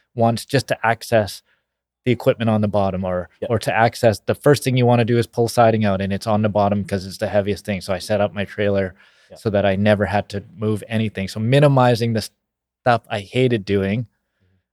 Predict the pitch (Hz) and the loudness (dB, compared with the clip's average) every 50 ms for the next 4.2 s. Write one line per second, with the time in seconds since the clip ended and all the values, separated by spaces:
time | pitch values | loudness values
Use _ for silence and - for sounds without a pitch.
0 | _ _ _ - 127 110 104 101 107 87 113 107 107 110 107 107 107 95 - - | _ _ _ -8 -6 -4 -2 -2 -2 -2 -2 0 0 2 2 2 0 -2 -2 -2
1 | 113 98 85 101 107 101 - - 107 101 - - 107 - - - 101 95 95 98 | -2 0 2 2 0 0 -2 -6 -6 -6 -6 -6 -8 -6 -4 -2 -2 -2 -2 -2
2 | 95 95 95 92 95 92 90 101 - - - - _ _ - - - _ _ _ | -4 -4 -4 -6 -6 -6 -4 -4 -4 -4 -8 -16 _ _ -20 -20 -20 _ _ _
3 | _ _ _ _ - 151 151 151 143 - - 147 139 143 147 143 - 131 - - | _ _ _ _ 4 4 4 4 2 0 0 2 4 4 4 2 0 -6 -6 -2
4 | 131 120 113 101 | -2 -2 -2 -2